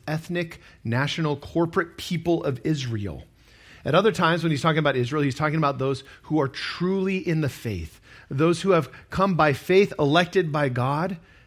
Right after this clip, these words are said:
that are the true Israel. And then at other times, he refers to Israel as those who are just the hardened ones,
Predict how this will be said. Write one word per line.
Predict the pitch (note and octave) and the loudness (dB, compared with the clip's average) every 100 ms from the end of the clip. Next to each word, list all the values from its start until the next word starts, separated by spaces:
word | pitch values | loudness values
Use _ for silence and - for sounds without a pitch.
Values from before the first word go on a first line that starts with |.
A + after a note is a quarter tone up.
| - | -4
that | D3 | -2
are | C#3+ C#3+ | 0 0
the | C3 | 0
true | - - D#3+ | -4 -2 0
Israel. | C3+ G#2+ G2+ F2 - | 0 -4 -8 -10 -10
And | - F3+ | -2 0
then | F3 | 2
at | |
other | G#3+ C4 | 2 0
times, | F3 C3+ C#3+ | 0 0 0
he | - | 0
refers | D3+ - E3 | -2 0 -2
to | - | -2
Israel | C3 E3+ E3+ | -4 -2 -2
as | C#3 C3 | 0 0
those | B2+ C3 | 0 -2
who | D3 | -2
are | |
just | A#2+ B2 - | -4 -4 -8
the | |
hardened | G2+ D3+ D#3+ F2 | -10 -8 -8 -8
ones, | C#2+ D#2 - | -10 -16 -18